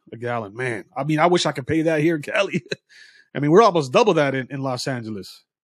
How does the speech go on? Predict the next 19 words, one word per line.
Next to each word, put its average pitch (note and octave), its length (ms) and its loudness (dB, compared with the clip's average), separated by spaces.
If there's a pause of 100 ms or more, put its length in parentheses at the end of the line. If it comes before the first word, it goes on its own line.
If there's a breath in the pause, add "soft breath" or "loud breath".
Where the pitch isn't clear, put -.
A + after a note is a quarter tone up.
(1800)
Uh, B2+ 160 -4
gas D#3 260 2
prices D3+ 260 0
in D3 60 -6
California D#3 520 0
broke D3 260 4
record F#3+ 380 2
highs D#3+ 420 4
in C#3+ 140 -8
the C#3 80 -8
state, D3 400 -2
averaging C#3+ 500 -4 (100)
five F3 360 2
dollars E3 240 2
and C3 100 -8
seven D#3+ 260 -2
cents D3 220 -6
per C3+ 80 -8
gallon, C3 420 -2